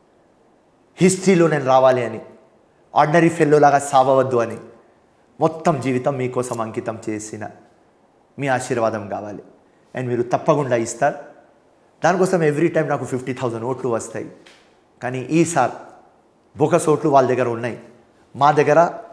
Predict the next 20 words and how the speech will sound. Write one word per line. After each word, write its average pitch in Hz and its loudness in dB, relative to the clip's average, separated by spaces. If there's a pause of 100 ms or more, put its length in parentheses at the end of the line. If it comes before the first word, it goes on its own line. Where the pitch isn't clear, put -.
real 175 6
ఓట్స్ 156 2
ఉన్నాయి. 117 -6 (760)
మీరు 143 2 (640)
ఆ 139 4 (140)
ఫ్లాట్ 156 4 (160)
అపార్ట్‌మెంట్స్, 151 0 (440)
మీ 165 2 (100)
ఇల్లు 196 6 (120)
ఇడిసేసి 165 2 (520)
holiday 196 6
అని 202 6
mind 175 2
నుంచి 175 0 (100)
తీసి 180 2
వస్తే 165 2 (380)
నేను 143 -2
గెలుస్తా, 139 0 (280)
నాంపల్లికి 127 -2
model 113 -4